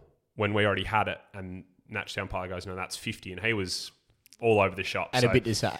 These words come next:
Speaker 2: Uh, would have had a bit to say.
Speaker 1: he was a bit irate.
Speaker 2: <laughs>
Speaker 1: And he's, and he's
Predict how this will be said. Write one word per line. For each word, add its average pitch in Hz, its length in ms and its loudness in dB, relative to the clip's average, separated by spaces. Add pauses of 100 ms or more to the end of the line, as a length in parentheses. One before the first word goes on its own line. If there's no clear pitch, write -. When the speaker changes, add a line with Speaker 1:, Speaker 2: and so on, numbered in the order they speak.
Speaker 2:
Uh, 127 160 6
would 160 160 12
have 131 80 8
had 117 120 8
a 104 40 2
bit 104 140 2
to 98 40 0
say. - 180 2
Speaker 1:
he 151 80 8
was 139 140 8
a 135 40 -2
bit 170 140 10
irate. 90 520 6 (120)
Speaker 2:
<laughs> - 180 12 (360)
Speaker 1:
And 123 140 10
he's, 110 360 8
and 139 180 2
he's - 320 4